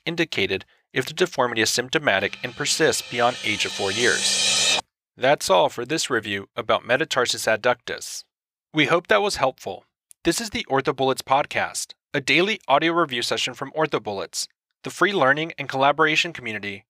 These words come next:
for orthopedic surgery education. As a reminder, you can follow along with these podcast episodes by reviewing the topics directly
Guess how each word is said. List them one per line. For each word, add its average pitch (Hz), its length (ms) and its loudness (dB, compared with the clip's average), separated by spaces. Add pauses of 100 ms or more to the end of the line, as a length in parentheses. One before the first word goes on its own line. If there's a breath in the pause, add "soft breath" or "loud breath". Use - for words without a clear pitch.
for - 240 0
orthopedic 156 460 0
surgery 110 400 -2
education. 113 560 -4 (720)
As 175 160 2
a 226 60 -6
reminder, 107 560 -2 (160)
you 139 100 -6
can 160 160 -2
follow 185 380 2
along 127 280 2
with 123 100 -8
these 135 120 -8
podcast 147 540 -2
episodes 107 560 -6 (260)
by 135 80 4
reviewing 147 380 0
the 214 80 -6
topics - 380 -2
directly 101 520 0